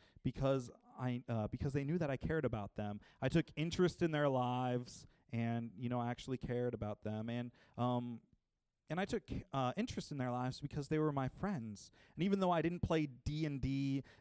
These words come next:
and, uh, only watched comic book movies and didn't actually read any of the books, uh, they welcomed me as one of their own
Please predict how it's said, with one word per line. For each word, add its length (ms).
and, 260
uh, 260
only 380
watched 560
comic 340
book 200
movies 420
and 100
didn't 220
actually 400
read 340
any 180
of 60
the 60
books, 500
uh, 100
they 140
welcomed 580
me 300
as 220
one 240
of 180
their 220
own 420